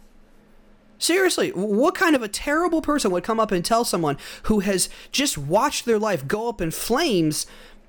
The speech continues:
tell that person that, "Well, you, you're covered, right? Okay, well, you got insurance. You're fine. Who cares? Deal with it. Stop being a crybaby," type of thing. Now, granted, I know that that isn't exactly the same because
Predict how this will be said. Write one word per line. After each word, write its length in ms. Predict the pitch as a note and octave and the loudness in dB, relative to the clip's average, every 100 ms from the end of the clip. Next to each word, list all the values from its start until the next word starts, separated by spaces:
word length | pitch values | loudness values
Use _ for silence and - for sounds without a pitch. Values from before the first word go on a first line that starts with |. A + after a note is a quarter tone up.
| - - | -20 -6
tell 380 | - - C#4 F4 | -6 0 4 4
that 220 | B3 D3 | 2 0
person 320 | - D#4 G#3+ | 0 2 2
that, 80 | F3+ | 0
"Well, 120 | F#3+ | 0
you, 140 | G3+ A3+ | 0 0
you're 220 | F#3 B3+ | 0 0
covered, 320 | - C#4+ C3 | 2 0 0
right? 200 | C#3+ G#3+ | 0 2
Okay, 220 | C4+ - | 0 0
well, 160 | G3 F#3+ | 2 2
you 160 | F3 A#3 | 2 0
got 160 | A3 | 0
insurance. 320 | G3+ F3+ D3 | -2 -2 -2
You're 80 | G#3+ | -2
fine. 300 | - G3+ - | 0 0 0
Who 100 | F#3 | -4
cares? 400 | - G3 - - - _ _ _ | -2 -2 -2 -10 -12 _ _ _
Deal 200 | G3 A3 | 0 2
with 200 | E3+ - | 2 0
it. 160 | - - | -8 -4
Stop 220 | - E3 | -2 -2
being 160 | G#3 D#3 | -4 -6
a 20 | |
crybaby," 540 | - G3 F#3+ D3+ A2 | -4 -2 -2 -2 -4
type 220 | G#2 A#2 | -6 -8
of 80 | A#2+ | -8
thing. 200 | G#2+ G#2 - _ _ _ _ _ _ _ _ _ _ _ _ _ - _ _ _ - | -12 -14 -18 _ _ _ _ _ _ _ _ _ _ _ _ _ -20 _ _ _ 2
Now, 180 | A3 | 2
granted, 440 | G3 G#3+ A3+ A3+ F#3+ | 2 0 0 0 -2
I 100 | F3+ | 0
know 380 | F#3 G#3 G3+ E3 | 2 2 2 0
that 360 | D3+ C#3+ - | 0 -2 -2
that 260 | C#3+ E3+ - | -2 -2 0
isn't 360 | F3 E3+ E3 D3 | 0 0 0 -2
exactly 440 | C3+ D3 C#3 C3+ | -2 0 0 -4
the 100 | B2 | -6
same 300 | - A3+ G3+ | -2 2 2
because 460 | C#3+ C#3 C#3+ C3 | 0 0 0 -2